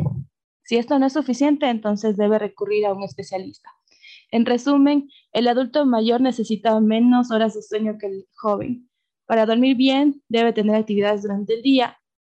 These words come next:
El insomnio puede deberse a la ansiedad o a la depresión y debe evitar automedicarse. Siempre,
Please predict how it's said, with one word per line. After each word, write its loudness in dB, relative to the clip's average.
El 2
insomnio 2
puede 0
deberse -2
a -2
la -2
ansiedad -2
o -4
a -2
la -4
depresión -2
y 2
debe 0
evitar 0
automedicarse. -4
Siempre, -2